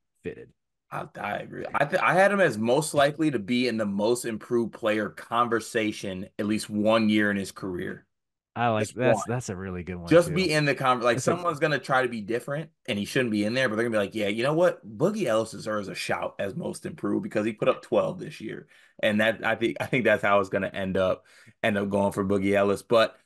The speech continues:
Speaker 2: we have seventy-four of these other videos on this channel. Be sure to check them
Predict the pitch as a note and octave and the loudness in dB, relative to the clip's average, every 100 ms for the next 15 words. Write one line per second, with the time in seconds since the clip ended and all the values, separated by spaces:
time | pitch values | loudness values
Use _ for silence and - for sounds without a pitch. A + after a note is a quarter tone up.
0 | _ _ B2+ D#3 C#3+ - F3 F3 D#3 D#3 | _ _ 2 4 4 2 2 2 -4 0
1 | D#3+ C#3+ C3 C#3 C3 C#3 C3+ B2+ B2+ B2+ | 0 0 0 -2 -2 -2 0 0 0 -2
2 | A#2+ A2+ - C3+ C3 A#2+ B2+ C3+ A#2 G2 | -4 -6 -4 -2 -2 -2 -2 -2 -6 -10
3 | - B2+ - - G#2+ | 0 0 0 0 0